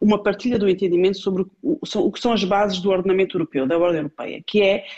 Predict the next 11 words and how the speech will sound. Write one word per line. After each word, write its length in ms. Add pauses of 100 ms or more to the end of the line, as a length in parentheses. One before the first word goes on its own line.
a 80
soberania 480
dos 120
Estados, 600
não 140
é? 180 (300)
Uma 180
certa 360
visão 320
de 120
segurança, 680